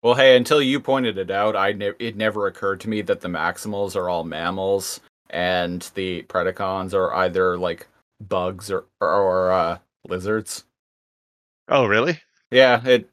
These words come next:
Speaker 1: I
Speaker 2: Oh, yeah, a couple
Speaker 1: never
Speaker 2: episodes
Speaker 1: noticed.
Speaker 2: back, yeah.
Speaker 1: Yeah, yeah. I, it never occurred to me.
Speaker 2: Well, except for, um, Air Razor, who's a,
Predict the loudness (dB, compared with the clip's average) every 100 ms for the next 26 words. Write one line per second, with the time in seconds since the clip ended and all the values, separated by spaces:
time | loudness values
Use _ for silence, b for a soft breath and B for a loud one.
0 | 0 4 6 6 4 2 0 0 2 4
1 | 4 0 0 -4 0 2 0 -2 2 4
2 | 2 2 2 4 2 -2 0 2 2 0
3 | -4 -2 -2 0 -2 -4 -4 -6 -6 -10
4 | -12 _ _ _ _ _ _ _ _ 2
5 | 4 4 0 _ _ _ _ _ _ -6
6 | -2 0 -2 -2 0 2 0 0 -2 -4
7 | -12 -20 -20 _ _ _ _ _ _ _
8 | _ _ _ -6 0 2 2 -2 -6 -14
9 | -20 _ _ _ _ _ _ _ _ _
10 | _ -14 -12